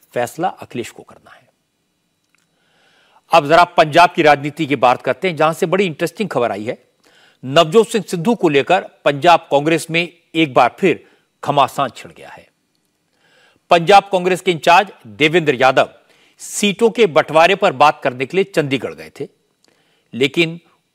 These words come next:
उनका सारा टाइम नवजोत सिंह सिद्धू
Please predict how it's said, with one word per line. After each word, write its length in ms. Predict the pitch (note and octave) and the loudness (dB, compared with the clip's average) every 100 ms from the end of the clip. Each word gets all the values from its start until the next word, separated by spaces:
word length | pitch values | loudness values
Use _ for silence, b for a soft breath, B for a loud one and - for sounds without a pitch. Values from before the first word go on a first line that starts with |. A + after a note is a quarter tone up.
| _ | _
उनका 340 | D#3+ E3 D3 C#3 | -8 -6 0 -2
सारा 360 | - C#3+ E3 | 0 0 2
टाइम 440 | B2+ C3+ D#3+ B2+ A#2 b b b A#2+ | 2 -2 -2 -4 -10 b b b -4
नवजोत 380 | C#3+ C3+ D#3+ | -4 -2 -4
सिंह 160 | - B2+ | -4 -12
सिद्धू 460 | - A#2+ A2+ G#3 A#3+ | -10 -12 -6 -8 -8